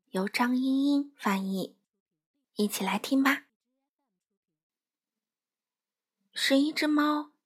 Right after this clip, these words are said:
在山里生活，它们住在山中的小木屋里。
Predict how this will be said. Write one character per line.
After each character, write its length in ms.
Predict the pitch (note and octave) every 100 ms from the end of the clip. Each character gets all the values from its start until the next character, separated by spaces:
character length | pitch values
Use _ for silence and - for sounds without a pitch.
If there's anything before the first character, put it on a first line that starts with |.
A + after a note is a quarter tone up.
| -
在 160 | A#3
山 320 | A3 C#4 D#4
里 100 | D4
生 300 | F#3+ - F3+
活， 400 | F3+ - C#3+ - _ _ _ _ _ _ _ _
它 180 | - F3+
们 140 | F3 -
住 160 | G3
在 180 | F3+ D#3
山 280 | - G#3 G#3+
中 160 | A3+
的 100 | A3
小 220 | G#3+ F3 D#3+
木 340 | G#3+ A3+ A#3
屋 180 | D4 E4
里。 300 | C#4 -